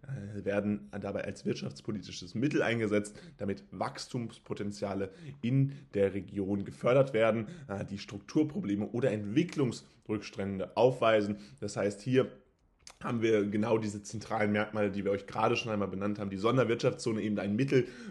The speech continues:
womit, äh, unter anderem Strukturprobleme, aber Entwicklungsrückstände ebenfalls, äh, entsprechend bekämpft werden können. Und gleichzeitig ist es eben so, dass man sich dadurch natürlich auch einen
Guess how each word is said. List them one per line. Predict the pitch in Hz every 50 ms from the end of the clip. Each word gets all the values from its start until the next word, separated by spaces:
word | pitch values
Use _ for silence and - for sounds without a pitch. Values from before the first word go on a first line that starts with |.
| -
womit, | - 107 117 120 120 120 131 151 156 147 - - - - - - - -
äh, | - 87
unter | 104 104 98 - - 120 131 - 131
anderem | - 101 104 98 92 98
Strukturprobleme, | - - - 98 - - - 139 139 139 139 113 104 104 104 104 107
aber | - 101 101 - -
Entwicklungsrückstände | 110 107 104 123 - - 117 110 98 - - 95 92 - - - 107 104 98 90
ebenfalls, | 95 101 - - 98 - - - - - - - - - - - - -
äh, | 98 92 92 98 -
entsprechend | 104 - - - 98 - 110 95
bekämpft | 87 - - - - 135 131 151 143 - -
werden | 143 131 123 113 123 120
können. | - 131 110 107 110 - - - - - - -
Und | 131 143 139 139 - - - -
gleichzeitig | - 113 110 127 135 139 - - 107 104 107 101 -
ist | 107 113
es | 110 104 - -
eben | - 107 104 101 98
so, | - 104 104 104 101 104 - - -
dass | - 113 107 -
man | 110 104 101
sich | 101 101 101 -
dadurch | 107 107 107 117 131 135
natürlich | - 107 - - 117 113 -
auch | 104 113
einen | 107 107 101